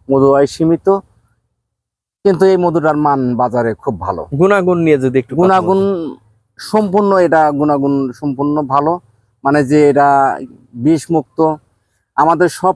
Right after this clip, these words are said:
Speaker 1: ফুলেই কিন্তু আমরা যেটা এখন একটা বাগুন গাছ গাড়লেও কিন্তু আমরা বিষ দিই, এটাতে কোনো, এই পাহাড়ে কিন্তু কোনো বিষ প্রয়োগ হয় না।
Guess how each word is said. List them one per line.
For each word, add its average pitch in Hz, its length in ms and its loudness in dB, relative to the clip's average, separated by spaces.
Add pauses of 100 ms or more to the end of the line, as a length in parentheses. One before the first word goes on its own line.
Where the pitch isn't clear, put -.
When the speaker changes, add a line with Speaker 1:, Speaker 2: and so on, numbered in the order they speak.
(120)
Speaker 1:
ফুলেই 180 200 2
কিন্তু 156 280 -2
আমরা 147 280 0
যেটা 139 420 2 (200)
এখন 143 280 0
একটা 156 260 -2
বাগুন 147 340 0
গাছ 151 180 0
গাড়লেও 160 220 0
কিন্তু 156 240 -4
আমরা 151 160 -2
বিষ 139 320 0
দিই, 85 180 -8 (400)
এটাতে 180 320 0
কোনো, 170 280 0
এই 170 120 2
পাহাড়ে 165 380 -2
কিন্তু 170 260 -6
কোনো 165 180 -2
বিষ 143 260 -2 (100)
প্রয়োগ 120 240 -2
হয় 101 120 0
না। 78 180 -6